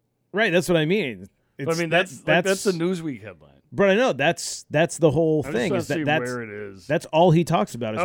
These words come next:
Speaker 1: world
Speaker 2: Okay.
Speaker 1: domination.
Speaker 2: S-, so, and Namibia is actually, um, like, I think it's got a lot of the same problems that South Africa has. Um,
Speaker 1: Well, it's right next to it. I
Speaker 2: well,
Speaker 1: think it's,
Speaker 2: it's
Speaker 1: like,
Speaker 2: just,
Speaker 1: right
Speaker 2: it's
Speaker 1: north
Speaker 2: just
Speaker 1: of it or
Speaker 2: north of
Speaker 1: something
Speaker 2: it.
Speaker 1: like that.
Speaker 2: Yeah, it's
Speaker 1: Yeah.
Speaker 2: just north of, but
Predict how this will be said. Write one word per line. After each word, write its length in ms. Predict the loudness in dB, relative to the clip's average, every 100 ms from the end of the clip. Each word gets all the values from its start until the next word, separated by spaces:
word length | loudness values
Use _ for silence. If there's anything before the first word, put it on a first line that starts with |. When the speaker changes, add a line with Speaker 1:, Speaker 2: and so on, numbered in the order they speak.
| 2
Speaker 1:
world 140 | 2
Speaker 2:
Okay. 80 | 2
Speaker 1:
domination. 520 | 2 0 -2 -6 -10
Speaker 2:
S-, 160 | -20 -20 -18
so, 240 | -6 -6 -4
and 160 | -6 -4
Namibia 320 | -4 -4 -4
is 120 | -4
actually, 440 | -6 -8 -10 -12 -12 _ _ -12
um, 320 | -12 -12 -16 _ _ _
like, 220 | -10 -10 -12 _ _ _ _ _
I 80 | -14
think 180 | -10 -10
it's 120 | -10
got 120 | -8
a 40 | -8
lot 100 | -8
of 60 |
the 40 | -10
same 220 | -12 -14
problems 540 | -12 -14 -12 -14 -16
that 100 | -20
South 260 | -16 -14 -14
Africa 340 | -18 -20 _ -20
has. 380 | -20 _ _ _ _ _ _ _ _ _ _ _ _ _ _ -18
Um, 280 | -16 -18 -20 _ _ _ _ _ _ _ _ -4
Speaker 1:
Well, 160 | -2
it's 80 | 0
right 140 | -2
next 220 | -4 -8 -12
to 80 | -20
it. 200 | -20 _ _
I 60 | -6
Speaker 2:
well, 140 | -2
Speaker 1:
think 80 | -2 -2
it's, 80 | -4
Speaker 2:
it's 40 |
Speaker 1:
like, 80 | -2
Speaker 2:
just, 120 | 0
Speaker 1:
right 100 | -2
Speaker 2:
it's 100 | -2
Speaker 1:
north 100 | -2
Speaker 2:
just 80 | -2
Speaker 1:
of 0 |
it 20 |
or 40 | 0
Speaker 2:
north 100 | 0
of 60 | 0
Speaker 1:
something 220 | -4 -4
Speaker 2:
it. 20 |
Speaker 1:
like 60 | -4
that. 140 | -4 -4
Speaker 2:
Yeah, 120 | -6
it's 160 | -8 -10
Speaker 1:
Yeah. 40 |
Speaker 2:
just 100 | -10
north 140 | -10
of, 100 | -8
but 200 | -6 -6